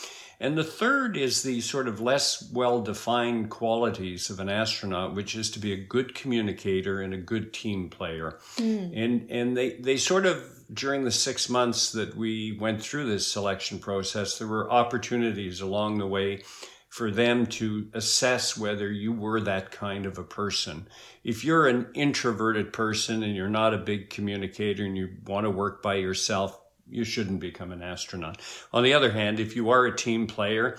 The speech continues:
Speaker 1: and you know how to communicate quickly and accurately and, and clearly, then perhaps you have that. And, and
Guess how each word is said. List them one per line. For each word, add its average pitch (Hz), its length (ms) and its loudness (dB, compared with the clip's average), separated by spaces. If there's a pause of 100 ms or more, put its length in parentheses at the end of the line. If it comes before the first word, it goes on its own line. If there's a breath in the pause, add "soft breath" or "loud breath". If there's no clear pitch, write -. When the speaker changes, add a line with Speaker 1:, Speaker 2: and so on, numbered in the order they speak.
(280 loud breath)
Speaker 1:
and 104 200 0
you 113 100 2
know 120 240 6
how 113 220 6
to 104 100 -2
communicate 110 640 0
quickly 120 440 -2
and 92 220 -2
accurately 110 640 0
and, 95 180 -2
and 98 200 -6
clearly, 101 600 -2 (520 loud breath)
then 104 240 -2
perhaps 98 560 -2
you 107 80 -2
have 95 300 -4
that. 87 320 -6
And, 107 200 -2
and 123 380 -2